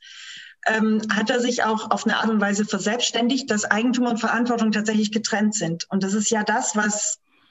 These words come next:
Motivation und Selbstwirksamkeit ausmacht im Grundgedanken eines kapitalistischen Systems für den Unternehmer. Und deswegen müssen wir da neue Wege finden. Und das Verantwortungseigentum ist da so ein neuer Weg,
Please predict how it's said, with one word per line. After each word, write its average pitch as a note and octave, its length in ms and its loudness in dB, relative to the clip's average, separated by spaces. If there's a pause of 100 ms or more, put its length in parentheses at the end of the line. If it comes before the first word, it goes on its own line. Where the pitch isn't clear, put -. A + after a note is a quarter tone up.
(320)
Motivation A3+ 560 2
und A3+ 100 2
Selbstwirksamkeit F#3 920 -2
ausmacht - 640 -4 (500)
im A#3+ 140 2
Grundgedanken G#3+ 960 0
eines E3+ 260 -4
kapitalistischen F3+ 760 -2
Systems F3 560 -4
für G#3+ 160 0
den F#3+ 180 -2
Unternehmer. E3 760 -4 (840)
Und G#3+ 140 2
deswegen A3+ 340 2
müssen A#3+ 220 2
wir A3 80 0
da G#3+ 180 0
neue G#3+ 300 2
Wege A3+ 260 0
finden. - 560 -4
Und - 500 -6
das F#3+ 140 -4
Verantwortungseigentum B3+ 1600 0
ist - 240 -2
da G3 120 0
so F#3 160 -2
ein F#3 140 0
neuer E3 400 0
Weg, D#3 240 -6